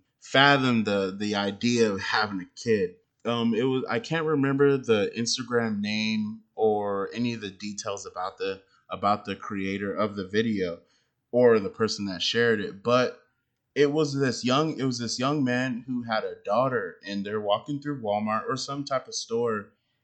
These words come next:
and he had to tell her no on a toy, and she just falls on the ground and just starts screaming, going, going, you know, all loud, going crazy. And he just kinda looked at her and was just like,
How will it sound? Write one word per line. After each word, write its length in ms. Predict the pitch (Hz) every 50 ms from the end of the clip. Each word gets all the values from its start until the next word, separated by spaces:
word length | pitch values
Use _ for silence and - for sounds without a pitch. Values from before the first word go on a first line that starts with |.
| _ _ _
and 720 | - 117 117 113 113 113 113 110 107 107 107 107 98 -
he 220 | - - 131 135 135
had 240 | 131 127 123 120 120
to 80 | 110
tell 260 | - - 123 120 117
her 120 | 117 110 107
no 600 | 104 107 120 135 143 139 135 127 127 120 110 -
on 160 | 85 110 107
a 60 | 101 95
toy, 680 | - - - 131 139 151 151 135 127 123 120 117 120 _ _ _ _ _ _ -
and 140 | 113 107 101
she 320 | - - - 127 131 127 120
just 320 | 117 113 107 - - -
falls 340 | - 127 123 127 127 120 120
on 140 | 123 123 123
the 80 | 120
ground 720 | 113 117 117 113 113 113 113 113 113 113 110 110 110 104
and 260 | - 98 107 107 104
just 300 | 101 - 104 98 - -
starts 360 | - - 95 95 95 92 - -
screaming, 1120 | - - - - - 120 120 120 123 123 123 120 120 123 117 113 113 113 113 113 117 117 - _ _ _ _ _ _ _ _ -
going, 640 | 120 123 123 127 127 127 131 127 127 117 95 113
going, 320 | 113 123 123 127 131 113 110
you 120 | 127 123
know, 160 | 120 117 107
all 360 | 90 95 120 127 120 113 113 110
loud, 400 | 110 110 110 110 110 110 110 110
going 380 | 113 113 120 131 131 127 120
crazy. 640 | - - 107 104 104 104 101 101 101 104 101 101 _ _ _ _ _ _ _ _ _ _ -
And 420 | 120 123 120 123 120 117 117 117
he 200 | 113 139 143 143
just 200 | 135 139 135 -
kinda 220 | 156 151 143 139
looked 300 | 127 120 131 143 143 151
at 160 | 147 135 131 123
her 40 |
and 140 | 120 113 110
was 140 | 107 104 -
just 160 | 107 - -
like, 180 | 110 104 101